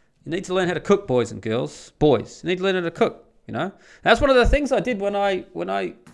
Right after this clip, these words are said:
moved out of home, when I, when I steered away from the railroad tracks of, uh, of, uh, bliss and comfort, and went into the, uh, horrible depths of, "Oh my God, I don't know what's gonna happen next in my life."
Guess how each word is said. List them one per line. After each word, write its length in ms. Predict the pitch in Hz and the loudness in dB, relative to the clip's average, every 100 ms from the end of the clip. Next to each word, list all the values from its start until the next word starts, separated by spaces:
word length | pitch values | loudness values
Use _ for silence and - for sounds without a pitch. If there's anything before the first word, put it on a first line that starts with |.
| _ | _
moved 240 | 180 196 | -8 -6
out 80 | 208 | -4
of 100 | 185 | -2
home, 280 | 185 240 117 | -2 -4 -6
when 100 | 113 | -10
I, 100 | 127 127 - _ | -12 -14 -20 _
when 160 | 135 139 | -12 -8
I 60 | |
steered 300 | 139 - 185 | -10 -4 -2
away 260 | 165 160 160 | 2 4 2
from 180 | 160 143 | 0 -6
the 100 | 127 | -4
railroad 440 | 127 156 151 139 | 0 2 2 -2
tracks 400 | 135 160 143 - | -2 -4 -4 -6
of, 300 | 139 117 - | -12 -12 -6
uh, 300 | 120 117 113 - _ _ _ - | -2 -2 -4 -10 _ _ _ -6
of, 320 | 131 123 113 | -4 -4 -6
uh, 120 | 117 | -6
bliss 340 | 110 151 147 | -2 -4 -4
and 100 | 127 | -10
comfort, 400 | 117 160 151 - - _ _ _ _ _ | -4 -4 -4 -10 -12 _ _ _ _ _
and 160 | - 117 | -8 -4
went 140 | 143 | -2
into 380 | 135 127 143 123 | -4 -4 -6 -6
the, 420 | 113 113 120 113 | -4 -4 -2 0
uh, 520 | 110 107 104 101 101 | 2 2 2 2 0
horrible 340 | 113 147 127 123 | 0 0 0 -4
depths 420 | 113 131 - - | -2 -4 -4 -4
of, 240 | 123 110 | -2 -2
"Oh 80 | 117 | -4
my 140 | 123 117 | -4 -2
God, 140 | 113 | -2
I 20 | |
don't 140 | 110 113 | -2 -4
know 40 | |
what's 140 | 110 | -6
gonna 160 | - 113 | -8 -6
happen 280 | 110 107 107 | -6 -6 -6
next 300 | 127 131 - | -6 -8 -6
in 60 | 113 | -4
my 80 | |
life." 420 | 104 120 104 117 | -2 -2 -4 -10